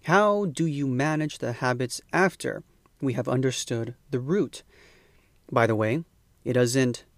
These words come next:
have to be bad habits that you have noticed or self-actualized, but also the ones that you want to create. So whichever your goal is,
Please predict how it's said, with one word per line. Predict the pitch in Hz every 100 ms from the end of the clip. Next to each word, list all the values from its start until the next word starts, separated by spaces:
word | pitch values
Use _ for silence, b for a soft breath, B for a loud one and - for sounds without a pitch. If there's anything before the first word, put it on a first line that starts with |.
| _ _ _
have | - 139 156 -
to | - 131
be | 131 123 113 117 _ _ -
bad | 160 208 185
habits | 123 117 - -
that | 123 117
you | 139
have | 117 123
noticed | 120 120 120 120 -
or | 117
self-actualized, | - - - - 123 - 131 120 120 151 -
but | 180
also | 202 - 196 175 b b
the | 196
ones | 220 214 170
that | 165 -
you | 170 151 b b b b
want | 123 113 147 123 - - _ -
to | -
create. | - 113 110 - - - - b b b b b b b b b
So | - 156
whichever | 156 175 233 262
your | 165
goal | 120 139 156 160
is, | - 110 113 147